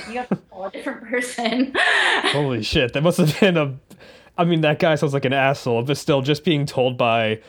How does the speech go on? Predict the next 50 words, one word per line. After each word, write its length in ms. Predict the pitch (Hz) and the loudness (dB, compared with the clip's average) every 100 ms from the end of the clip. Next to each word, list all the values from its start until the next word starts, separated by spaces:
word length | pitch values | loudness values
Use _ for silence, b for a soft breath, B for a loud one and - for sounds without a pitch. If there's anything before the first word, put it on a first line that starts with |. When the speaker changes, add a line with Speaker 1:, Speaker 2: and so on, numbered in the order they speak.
| B B _ | B B _
Speaker 2:
a 120 | 120 117 | -4 -4
porn 580 | _ - 139 123 120 | _ -6 -2 -2 -4
performer 560 | 120 131 123 127 123 117 110 | -4 -6 -2 -2 0 0 0
or 80 | 113 | -2
whatever, 400 | 120 120 117 113 | 0 0 0 -2
just 260 | 113 123 - | -4 -6 -2
like, 220 | 120 110 | -2 -2
"I 40 | |
don't 120 | 135 139 | -2 -2
think 80 | 135 | -4
we're 60 | |
compatible," 720 | 127 123 - 117 123 113 110 | -4 -6 -2 0 0 0 -4
must 180 | 113 113 | -2 -4
have 120 | 139 | -4
been, 160 | 131 127 | -4 -2
like, 180 | 123 139 | -2 -2
a 40 | |
huge 400 | 123 - 156 143 | -4 -2 -2 -2
defeat 380 | - 151 - 151 | -2 -2 -2 -2
to 120 | - 160 | -2 -2
him. 300 | 180 156 156 165 175 B - 277 | -2 -2 -2 -6 -6 B -14 -4
Speaker 1:
Right? 380 | 285 302 415 392 | 0 0 0 -2
I'm 80 | 370 | -2
like, 340 | 415 415 311 320 | -2 -4 -8 -2
"Why 200 | 370 508 587 554 | 0 2 2 0
are 60 | 403 | -2
you, 260 | 440 392 403 B _ 330 | -4 -4 -8 B _ -12
why 580 | 381 494 587 370 294 349 330 | -2 0 2 0 -2 -6 -8
would 220 | 359 370 | -10 -8
you 120 | 349 | -8
wanna, 320 | 349 370 370 370 | -4 -2 -2 -2
like, 280 | 339 320 | -2 -4
see 260 | - - 320 | -10 -12 -10
me 140 | 330 330 | -8 -8
hurt 300 | - 330 403 | -4 -4 -2
myself 440 | 285 277 220 226 | -4 -2 -4 -4
if 120 | 269 | -4
I'm 160 | 247 262 | -2 0
not 160 | 277 | -2
even 280 | 247 247 247 - | -2 -4 -6 -6
into 300 | 226 349 339 | -6 -4 -2
that?" 360 | 190 139 - - | -2 -2 -6 -4
You 100 | 262 | -2
know 60 | 294 | 0
what 60 | |
I 40 | 269 | 0
mean? 320 | 226 240 302 | -2 -2 -2
It's 80 | 285 | -2
Speaker 2:
Yeah. 80 | 131 120 110 | 0 0 -2
Speaker 1:
like, 80 | 110 | -4